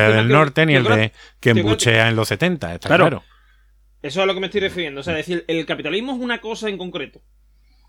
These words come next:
Speaker 2: O sea, una cosa concreta que coge a Occidente.
Speaker 1: Claro.
Speaker 2: Y Occidente es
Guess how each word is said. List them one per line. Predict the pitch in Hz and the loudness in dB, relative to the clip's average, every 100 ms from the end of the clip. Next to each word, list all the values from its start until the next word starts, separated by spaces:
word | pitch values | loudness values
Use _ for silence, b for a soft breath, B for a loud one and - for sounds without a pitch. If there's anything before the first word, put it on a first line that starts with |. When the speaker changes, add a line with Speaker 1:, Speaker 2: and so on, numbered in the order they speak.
| _ | _
Speaker 2:
O | 104 | -4
sea, | 101 107 | -2 -2
una | 110 113 | 0 2
cosa | 120 117 | 2 0
concreta | 123 127 127 135 | 0 0 -2 -2
que | 139 | -2
coge | 139 131 | 0 2
a | |
Occidente. | 139 - 101 139 113 85 - b - | 0 0 0 2 0 -4 -12 b -6
Speaker 1:
Claro. | 165 151 | -4 -2
Speaker 2:
Y | 127 | 2
Occidente | 117 98 110 110 131 139 131 123 | 2 4 2 2 2 0 0 0
es | 123 | -2